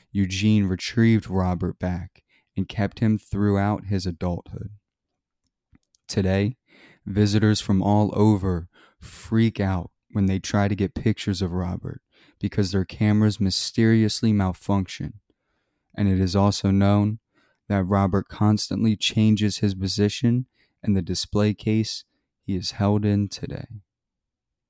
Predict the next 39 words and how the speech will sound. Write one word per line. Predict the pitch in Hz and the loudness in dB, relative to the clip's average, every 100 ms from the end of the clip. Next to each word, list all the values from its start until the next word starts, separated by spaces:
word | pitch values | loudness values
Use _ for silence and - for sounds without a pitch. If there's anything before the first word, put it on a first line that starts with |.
| _ _ | _ _
So | - - 95 92 | -10 -2 0 2
with | 90 - | 0 0
that | 95 92 | 0 0
said, | - 101 92 90 - _ | 0 2 2 -2 -10 _
if | 104 101 | -4 0
you | 101 | 2
guys | 98 90 | 2 2
really | 95 98 98 | 2 2 4
like | 95 92 | 2 0
this | 101 - | -6 -8
content | - 95 95 - 95 | -4 0 0 0 0
and | 92 | 2
want | 95 95 | 2 2
to | |
see | - 107 | 2 2
it | 98 - | 2 -2
past | - 95 95 - | -4 -2 -2 -2
October | 92 92 - 95 90 90 87 | -4 -2 0 2 2 -2 -2
and | 90 98 | 0 2
maybe | 95 95 98 | 2 2 0
even | 95 90 | 0 -2
carry | - 98 98 95 | -4 0 2 2
on | 92 95 92 - - _ _ | 2 2 0 -6 -16 _ _
to | - | -2
do | 98 90 | 0 0
all | 95 98 95 | 2 2 2
of | 90 | 0
the | 90 | -2
states | - 92 92 110 - | -2 -4 -4 -6 -6
and | 92 | -2
all | 95 95 | 2 2
the | 90 | -2
top | - 95 92 - | -4 -4 -4 -4
three | 92 98 | -2 0
haunted | 92 95 90 92 - | 0 0 0 -4 -6
places | - 95 - 95 82 | -4 -4 -4 -6 -4
in | 101 98 | 0 0
each | - 98 90 | 0 -2 -4
state, | - - 95 101 | -6 -2 -2 -2